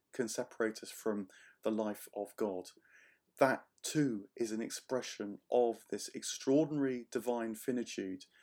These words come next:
that Dante here is beginning to see that little bit more,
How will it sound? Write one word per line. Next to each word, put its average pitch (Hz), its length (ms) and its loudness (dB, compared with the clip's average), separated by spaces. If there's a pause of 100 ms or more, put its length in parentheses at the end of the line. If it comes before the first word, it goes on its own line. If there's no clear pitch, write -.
(220)
that - 140 -10
Dante 123 460 0
here 127 520 -2 (460)
is 110 460 0 (680)
beginning 165 520 4
to 147 100 -8
see 135 320 0
that 120 240 -2
little 143 220 6
bit 139 240 2
more, 123 360 0